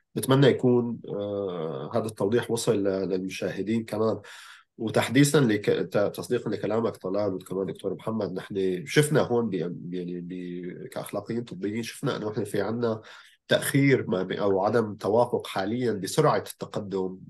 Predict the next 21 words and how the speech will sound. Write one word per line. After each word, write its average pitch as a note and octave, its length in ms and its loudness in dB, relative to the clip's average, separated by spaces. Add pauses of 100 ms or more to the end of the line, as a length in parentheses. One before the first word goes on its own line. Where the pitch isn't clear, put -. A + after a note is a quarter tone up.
بال-، F2+ 1400 -4 (300)
توجيد، F#2+ 520 -4
إيجاد F#2 480 -2
الفتاوى A2+ 520 4
أو F2+ 80 2
بال-، F2+ 1000 -2 (300)
بالعلاج F#2 560 -2
الطبي. A2 440 -4 (400)
فأحد - 420 6
المبادرات A2 840 6
اللي G#2 160 -2
نحن G#2 240 -10 (340)
عملنا A2 360 -4
في، - 200 -8
عملناها G2 500 -4
بشكل G2+ 440 -4
حديث B2 460 -2
جدًا A#2+ 200 0
صراحةً G#2 600 -2 (560)
هو A2 180 6
إنشاء، C3 560 0